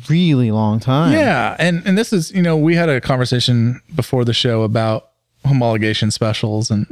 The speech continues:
Speaker 2: and I don't think it needs to, to be repeated too far, but this is kind of one of those kind of homologation bikes. But when you look at it,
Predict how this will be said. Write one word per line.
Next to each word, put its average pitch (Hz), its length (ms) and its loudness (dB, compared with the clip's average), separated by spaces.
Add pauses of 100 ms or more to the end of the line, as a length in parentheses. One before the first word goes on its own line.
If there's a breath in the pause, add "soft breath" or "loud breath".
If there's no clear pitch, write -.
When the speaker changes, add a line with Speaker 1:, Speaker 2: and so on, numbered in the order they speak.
(140)
Speaker 2:
and 104 260 -2 (800 loud breath)
I 131 60 -2
don't 117 120 -2
think 107 140 -2
it 107 40 -2
needs 107 200 -2
to, 107 260 -4
to - 200 -6
be 120 100 0
repeated 113 420 -2
too 226 180 -2
far, 123 280 -2
but 110 160 -2
this 143 180 -2
is 135 80 -4
kind 139 180 -4
of 127 120 -4
one 127 160 0
of 123 80 0
those 120 200 0
kind 117 240 0
of 107 200 -2
homologation 110 760 0
bikes. 165 300 -2
But 143 100 -2
when 127 140 0
you 113 80 2
look 180 280 0
at 107 200 0
it, 107 200 -4